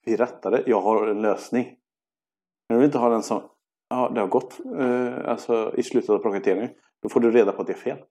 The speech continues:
För att de har inte vågat och deras chef har tvingat dem. Jösses, de vill du inte. Och såna finns överallt. Och sen så har du den här interna kampen.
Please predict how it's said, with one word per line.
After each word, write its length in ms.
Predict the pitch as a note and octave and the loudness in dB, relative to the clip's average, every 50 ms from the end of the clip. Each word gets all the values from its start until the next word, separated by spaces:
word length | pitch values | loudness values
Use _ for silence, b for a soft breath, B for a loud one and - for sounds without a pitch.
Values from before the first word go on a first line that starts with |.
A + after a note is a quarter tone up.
| _ _ _ _ _ _ _ | _ _ _ _ _ _ _
För 60 | - | -2
att 60 | A#2 - | -2 -2
de 100 | G#2 G#2+ | -4 -6
har 60 | G#2+ | -8
inte 160 | - - G2 | -8 -8 -6
vågat 520 | G2+ A2+ A2 G2 E2+ F#2+ A#2+ B2+ B2+ - | -4 -2 -2 -2 -2 -4 -6 -8 -4 -2
och 100 | A2+ G#2 | -2 0
deras 220 | G#2 G#2 F#2+ G2 - | 2 2 0 0 0
chef 220 | - A2 G2+ - | -2 -2 -2 0
har 60 | G#2+ | -4
tvingat 500 | G#2 - - C3 A#2 A2 G#2 F#2+ - - | -6 -4 -2 -2 -2 -2 -4 -10 -14 -10
dem. 220 | - D3+ C#3+ - - _ b b b b b b b b _ _ _ _ _ _ _ _ _ _ _ _ _ - G2 | -10 -10 -10 -10 -14 _ b b b b b b b b _ _ _ _ _ _ _ _ _ _ _ _ _ -2 -2
Jösses, 460 | G2 F#2+ - - F#2+ - - - - - C#4 G#3+ A2 | -2 -2 -2 -6 -10 -10 -10 -14 -18 -16 -14 -6 -2
de 160 | A2+ A2+ A2+ A2+ | 0 0 2 4
vill 160 | A#2+ A2+ G#2+ | 2 2 4
du 140 | A2 A2 A2+ | 2 0 0
inte. 480 | A#2+ - - - _ - A2+ A2 - | -2 -6 -8 -4 _ 2 2 2 2
Och 120 | - A2 - | 0 -2 0
såna 400 | - C#3+ C3 A#2+ A#2 A#2 A#2+ A#2+ | 0 0 2 2 2 2 2 0
finns 560 | - - - - D3 C#3 C3+ B2 - - - - | -2 -4 -2 2 4 4 4 2 -2 -10 -10 -6
överallt. 540 | B2 A#2 G#2+ G#2 G2+ A2 A#2 G#2+ - - - _ _ _ _ _ _ _ _ _ _ _ _ _ _ _ _ _ _ _ _ _ _ _ _ _ _ _ _ _ _ - A#2+ | -4 -2 -2 0 0 0 0 0 -2 -6 -16 _ _ _ _ _ _ _ _ _ _ _ _ _ _ _ _ _ _ _ _ _ _ _ _ _ _ _ _ _ _ 0 2
Och 640 | A2+ A2 G#2+ G#2+ G#2+ G#2 G#2 G2+ - - - - _ _ _ _ _ _ _ _ _ _ _ _ _ _ _ _ _ _ _ - | 4 4 6 6 4 4 4 2 0 -2 -8 -16 _ _ _ _ _ _ _ _ _ _ _ _ _ _ _ _ _ _ _ -10
sen 220 | - - A2+ G#2+ G#2 | -6 -4 -2 -2 -2
så 160 | - - - | -2 -2 0
har 180 | C#3 D3 B2 | 2 0 2
du 480 | A2 G#2+ G2 F#2 F2 E2+ - - - - - | 4 4 4 4 4 2 -2 -8 -12 -10 -4
den 200 | - A2 A2 G#2 | 0 0 0 2
här 300 | G2+ G#2 F#2+ F2+ - - | 2 2 2 2 2 0
interna 680 | A2+ G#2 - - - - A#2+ G2+ F#2 E2 E2+ F#2+ A#2+ | -2 -4 -4 -6 -4 -2 0 0 0 0 -2 -2 -2
kampen. 560 | A#2+ - - A#2+ F#2+ F2+ G2 - F#2+ F2+ - | -2 -2 -2 -2 -2 -2 -4 -4 -4 -4 -4